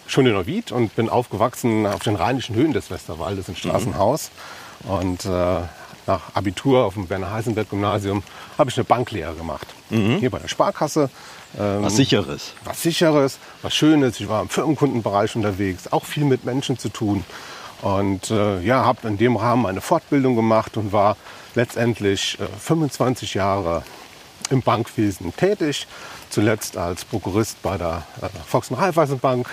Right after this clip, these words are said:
Speaker 1: äh, in Neuwied. Ähm, ja, also eigentlich Banker durch und durch.
Speaker 2: Mhm.
Speaker 1: Zwar immer schon begeistert, weil mein Vater Österreicher ist, dass ich auch wandernd unterwegs war. Ich war Geocacher oder bin immer noch Geocacher.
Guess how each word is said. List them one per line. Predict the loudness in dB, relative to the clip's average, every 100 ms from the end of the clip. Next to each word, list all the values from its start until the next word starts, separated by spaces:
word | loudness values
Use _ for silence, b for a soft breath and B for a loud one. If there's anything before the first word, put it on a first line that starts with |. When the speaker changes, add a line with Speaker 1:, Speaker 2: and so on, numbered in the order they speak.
| -12
Speaker 1:
äh, | -8 -8 -4
in | -2
Neuwied. | -2 -2 -4 -6 -12 B B B B B B -4
Ähm, | 0 2 2 -2 -2
ja, | 0 0 -2 B B -2
also | 2 4 4 2 -4 0
eigentlich | 2 2 0
Banker | 0 0 2
durch | 2 0
und | 0
durch. | -2 -2 -6 2
Speaker 2:
Mhm. | 4 4 2 -2
Speaker 1:
Zwar | 2 4
immer | 6 4
schon | 4 4 4 2
begeistert, | 0 0 2 2 4 2 4
weil | 2
mein | 0
Vater | 2 0 2 -2
Österreicher | 0 0 2 2 2
ist, | 0 0 -6 B B B -2
dass | 0
ich | 0
auch | 0
wandernd | 2 4 4 4
unterwegs | 4 4 4 2 0 2
war. | 6 6 4 B B B
Ich | -2
war | 0 -2 2
Geocacher | 2 2 0 -2 2 0
oder | 0 -2
bin | 0 2
immer | 4 4
noch | 4 0
Geocacher. | 0 2 2 0 0 0